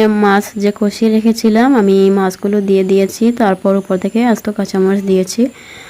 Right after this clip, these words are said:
আর এখন হচ্ছে আমার লাউ রান্না করা হয়ে গেছে, আমি লাউয়ের পানিতে লাউ রান্না করেছি, এটা অনেক বেশি মজা হবে। আর এই তো এদিকে ভাত রান্না করা হয়েছে,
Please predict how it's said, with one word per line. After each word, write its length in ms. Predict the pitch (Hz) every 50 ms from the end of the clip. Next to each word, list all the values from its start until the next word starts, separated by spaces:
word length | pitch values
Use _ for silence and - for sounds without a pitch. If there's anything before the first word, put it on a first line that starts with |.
| - - -
আর 240 | 202 202 190 180 180 175 -
এখন 300 | - 202 190 - - 196
হচ্ছে 320 | 196 196 202 190 185 - - 190
আমার 260 | 185 185 185 180 180 180
লাউ 240 | 185 185 180 180 180 180
রান্না 280 | 185 180 185 190 196
করা 220 | 190 - 196 196 202
হয়ে 220 | 202 202 190 185 180
গেছে, 240 | 180 180 180 - -
আমি 180 | 220 208 196 185
লাউয়ের 400 | 185 185 190 185 185 180 185 190
পানিতে 400 | 196 - 202 190 185 185 185 - 226 233
লাউ 220 | 220 196 170 170 170
রান্না 260 | 170 170 170 170 170
করেছি, 440 | 170 - 175 170 175 175 - - 233 269 - - - - - - - - - - - _ -
এটা 220 | 190 185 185 190 -
অনেক 220 | - 185 185 180 180
বেশি 260 | 185 185 185 - - 196
মজা 360 | 190 190 185 185 180 196 202
হবে। 300 | 196 202 185 180 190 208 269 247 - - - - - - - _ -
আর 280 | 196 185 185 180 180 180 -
এই 140 | 196 190
তো 100 | 185 - 196
এদিকে 300 | 185 180 185 185 - 202 190
ভাত 220 | 190 196 196 196 -
রান্না 260 | 196 190 185 190 196
করা 240 | 196 - 208 208 214
হয়েছে, 500 | 208 208 202 196 202 196 196 - - 190